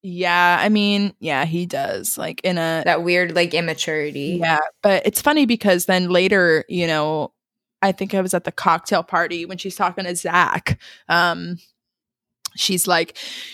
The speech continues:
Speaker 1: "You're one of them old, I mean, more mature guys." And it's like, "Well, but, but Ed is both,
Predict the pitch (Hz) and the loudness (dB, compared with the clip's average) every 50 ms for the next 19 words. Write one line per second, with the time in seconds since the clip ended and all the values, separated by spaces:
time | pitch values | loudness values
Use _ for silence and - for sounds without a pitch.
0 | - - 330 370 440 - 554 508 415 311 247 226 208 180 - - - 220 196 196 | 0 2 2 2 4 2 0 2 2 2 4 2 2 0 -2 0 2 2 4 4
1 | 196 - - - 254 240 220 214 208 220 214 202 196 180 180 - - - 196 190 | 2 -2 0 2 2 4 4 4 2 2 2 0 -2 -2 -4 -4 -2 -2 -2 -2
2 | 180 185 165 151 147 147 151 165 202 - - - 196 190 185 - - 202 196 196 | 0 2 2 2 4 4 2 2 0 0 -2 0 -2 -2 -2 0 0 0 -2 -2
3 | - - - - - _ - - - _ _ _ _ 208 190 - _ - 185 226 | -2 -4 -4 -4 -4 _ -10 -10 -10 _ _ _ _ -8 -8 -6 _ 0 0 2
4 | 302 277 214 185 - - 165 160 175 - - - | 2 0 -2 -4 -4 -2 -2 -2 -2 -4 -8 -12